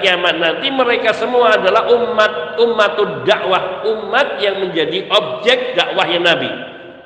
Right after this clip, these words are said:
Bangsa Arab, Cina, Barat, Jawa, Sunda, Indonesia gampangnya, kemudian Amerika, Belanda, Jepang, semua itu adalah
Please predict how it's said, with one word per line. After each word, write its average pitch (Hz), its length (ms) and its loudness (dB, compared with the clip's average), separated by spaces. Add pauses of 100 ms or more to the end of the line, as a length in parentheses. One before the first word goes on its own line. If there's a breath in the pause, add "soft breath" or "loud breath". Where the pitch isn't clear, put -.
(1400)
Bangsa 104 400 -8
Arab, 113 560 -4
Cina, 117 640 -8
Barat, 120 720 -2
Jawa, 120 720 -2
Sunda, 127 640 -4
Indonesia 127 720 -4
gampangnya, 120 880 -4
kemudian 123 640 -6
Amerika, 127 840 -4 (520)
Belanda, 147 640 2 (580)
Jepang, 139 800 -2
semua 370 800 0
itu 311 160 -4
adalah 240 320 -2